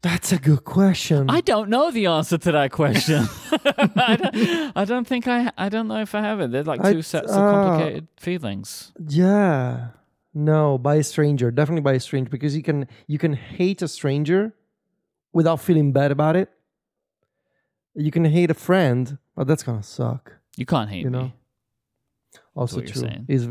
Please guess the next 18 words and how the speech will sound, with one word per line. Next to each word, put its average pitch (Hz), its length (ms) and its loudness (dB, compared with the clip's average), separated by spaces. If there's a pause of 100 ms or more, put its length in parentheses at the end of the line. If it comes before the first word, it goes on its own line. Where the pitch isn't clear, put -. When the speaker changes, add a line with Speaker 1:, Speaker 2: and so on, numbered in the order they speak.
Speaker 1:
he's 147 140 2
a 127 80 0
very 117 300 0
lovable 113 500 -2
Speaker 2:
I'm 117 140 -4
too 117 60 -4
Speaker 1:
individual. 117 320 -2
Speaker 2:
lovable, 226 520 -2 (260)
even 170 340 2
Speaker 1:
Yeah. - 60 -2
Speaker 2:
<laughs> - 40 -6
when 185 260 0
I'm 220 100 2
stealing 196 640 -2
from 156 360 -2
you. 123 260 2
Speaker 1:
<laughs> - 500 0
Speaker 2:
Anyway, 208 720 4